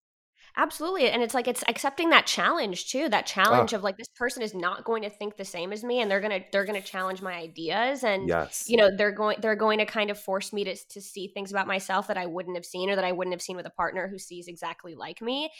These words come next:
Speaker 2: And
Speaker 1: And
Speaker 2: how
Speaker 1: although
Speaker 2: great
Speaker 1: it's
Speaker 2: is that?
Speaker 1: scary, I think it, it, it allows for absolute growth.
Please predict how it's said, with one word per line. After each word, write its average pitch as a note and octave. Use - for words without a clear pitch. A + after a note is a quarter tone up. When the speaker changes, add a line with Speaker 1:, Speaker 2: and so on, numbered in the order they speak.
Speaker 2:
And B2+
Speaker 1:
And B2+
Speaker 2:
how C#3
Speaker 1:
although -
Speaker 2:
great D3+
Speaker 1:
it's D#3
Speaker 2:
is -
that? F#3
Speaker 1:
scary, A#3+
I G3
think G#3+
it, G#3
it, F#3+
it F#3+
allows F#3
for D#3+
absolute F#3
growth. E3